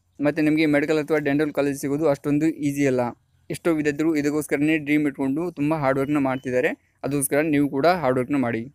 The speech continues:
So ಇವಾಗ ನಿಮಗೆ ಬೇಕಿರೋದು ಎಷ್ಟೇ ಇನ್ಫಾರ್ಮೇಷನ್, ಅಂದರೆ ಕರ್ನಾಟಕದಲ್ಲಿ ಟೋಟಲ್ ಆಗಿ ಮೆಡಿಕಲ್ ಮತ್ತು ಡೆಂಟಲ್ ಕಾಲೇಜ್ ಎಷ್ಟಿದ್ದಾವೆ, ಮತ್ತು ಅದಕ್ಕೆ, ಆ, ಫೀಸ್ ಎಷ್ಟು ಆಗ್ಬೋದು ಅಂತ, ಅಂದರೆ ಒಂದು ರೇಂಜ್ ಎಷ್ಟಿರ್ಬೋದು, ಯಾವ್ಯಾವ ಟೈಪ್ ಸೀಟ್ಸ್‌ಗೆ ಎಷ್ಟು ರೇಂಜ್ ಇರ್ಬೋದು ಫೀಸು ಅಂತ. ಇವಾಗ ಇಷ್ಟು ಇದ್ರೊಳಗೆ ಮತ್ತೆ ಏನೋ ಜಾಸ್ತಿ ಇನ್ಫಾರ್ಮೇಷನ್ ಬೇಕಿದ್ರೆ ನಾವು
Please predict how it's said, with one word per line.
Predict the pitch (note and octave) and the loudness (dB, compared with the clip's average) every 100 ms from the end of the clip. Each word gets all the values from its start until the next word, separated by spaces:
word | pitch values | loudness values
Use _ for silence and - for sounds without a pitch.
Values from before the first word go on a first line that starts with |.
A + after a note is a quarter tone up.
| _ - | _ -2
So | D#3+ | 2
ಇವಾಗ | D#3 D#3+ | 4 4
ನಿಮಗೆ | D#3+ D#3 D#3 | 2 2 2
ಬೇಕಿರೋದು | D3 C#3+ D3+ D#3 D3 | 0 2 -2 0 0
ಎಷ್ಟೇ | - D#3 | 2 2
ಇನ್ಫಾರ್ಮೇಷನ್, | D3 C#3 B2+ B2+ C3 | 2 0 -2 -4 -2
ಅಂದರೆ | C3+ D#3 | -2 0
ಕರ್ನಾಟಕದಲ್ಲಿ | C#3+ C#3+ D3 C#3 D3 | 2 2 2 2 0
ಟೋಟಲ್ | D3+ C3+ C#3+ | 0 0 2
ಆಗಿ | C#3+ D#3 | 2 0
ಮೆಡಿಕಲ್ | C#3+ C3+ D3 | 0 0 0
ಮತ್ತು | C#3 C#3 C3 | -2 -2 -2
ಡೆಂಟಲ್ | C3+ D3 | -2 -2
ಕಾಲೇಜ್ | C#3 C3+ C3+ | -2 -2 -2
ಎಷ್ಟಿದ್ದಾವೆ, | C3 - C3 C3 G3 - _ _ C#3+ | -4 -2 0 2 0 -6 _ _ 0
ಮತ್ತು | C#3+ D3 | 4 4
ಅದಕ್ಕೆ, | C#3 - F3+ C#3 | 4 2 2 4
ಆ, | C3 | 2
ಫೀಸ್ | C3 D#3+ F3+ F#3 | 4 2 2 4
ಎಷ್ಟು | D3 - D#3+ | 0 2 2
ಆಗ್ಬೋದು | C#3 C3+ C3 B2+ | 4 4 2 2
ಅಂತ, | B2 A#2+ | 0 2
ಅಂದರೆ | A#2+ C3 F3 - _ _ - | 2 2 0 0 _ _ -2
ಒಂದು | D3 E3+ | 2 4
ರೇಂಜ್ | D3 D#3 E3+ | 6 6 4
ಎಷ್ಟಿರ್ಬೋದು, | D3 - C3+ C3+ C3 C3 | 0 0 0 2 2 4
ಯಾವ್ಯಾವ | B2 C3 C#3 | 6 6 6
ಟೈಪ್ | C#3 C3 C#3 C3+ | 4 2 2 0
ಸೀಟ್ಸ್‌ಗೆ | C3+ B2+ D3 | 0 0 0
ಎಷ್ಟು | F3+ - C#3+ C#3 F#3 G3 C#3+ | -2 0 0 2 0 2 6
ರೇಂಜ್ | C#3 D3 | 6 6
ಇರ್ಬೋದು | C3 B2+ B2+ | 4 2 -2
ಫೀಸು | A#2+ C3 B2 B2 | 0 0 2 0
ಅಂತ. | B2 A#2+ A#2+ A#2 _ _ - | 0 2 2 2 _ _ 0
ಇವಾಗ | D3+ D#3+ | 2 2
ಇಷ್ಟು | D3+ F#3 | 2 0
ಇದ್ರೊಳಗೆ | D#3+ D3 D#3+ | 0 2 2
ಮತ್ತೆ | D3+ - D#3 | 2 2 2
ಏನೋ | D#3 | 2
ಜಾಸ್ತಿ | D3 C#3 - D3 | 2 2 2 0
ಇನ್ಫಾರ್ಮೇಷನ್ | C#3+ D3 D3 D3 | 2 0 0 0
ಬೇಕಿದ್ರೆ | C3+ C3+ D3 | 0 0 0
ನಾವು | D#3 D#3 | 0 0